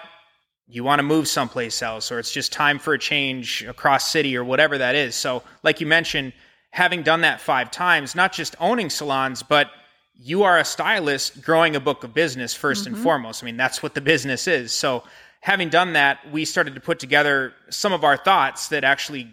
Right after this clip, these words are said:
Speaker 1: got us to have that success. So I guess talk about the first one, which is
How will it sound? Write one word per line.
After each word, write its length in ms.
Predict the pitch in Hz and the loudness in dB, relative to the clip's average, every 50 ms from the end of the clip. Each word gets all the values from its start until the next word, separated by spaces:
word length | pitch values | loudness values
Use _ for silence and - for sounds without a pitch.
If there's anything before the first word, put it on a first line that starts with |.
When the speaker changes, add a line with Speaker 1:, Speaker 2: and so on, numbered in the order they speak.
| _ _ - | _ _ 0
Speaker 1:
got 240 | 147 139 135 143 135 | 4 4 4 4 2
us 200 | 127 120 - - | 0 -4 -6 -8
to 100 | 147 127 | -6 -4
have 220 | 127 131 127 123 | -2 -2 -4 -4
that 200 | 127 123 117 - | -6 -10 -10 -10
success. 480 | - 123 - - - - 127 113 - - | -14 -14 -12 -10 -8 -8 -8 -8 -8 -8
So 300 | - - 165 143 127 - - - - _ _ - | -4 -2 0 -2 -2 -4 -8 -18 -20 _ _ -4
I 80 | - 151 | 0 0
guess 240 | 160 143 - - - _ _ _ - | 0 0 -2 -6 -12 _ _ _ -6
talk 260 | - 208 262 262 - | 0 0 0 2 2
about 460 | - 220 180 202 190 180 170 165 - 151 | 0 2 4 4 4 4 4 2 -2 -8
the 40 | |
first 440 | 160 - - 180 175 180 165 - - | -8 -2 0 2 2 2 2 -2 -4
one, 400 | 143 131 131 131 131 131 127 107 | -4 -4 -4 -4 -6 -8 -10 -4
which 240 | 147 151 143 - - | -2 0 0 0 0
is 360 | 160 147 143 143 135 - - | -2 0 -2 -2 -4 -6 -10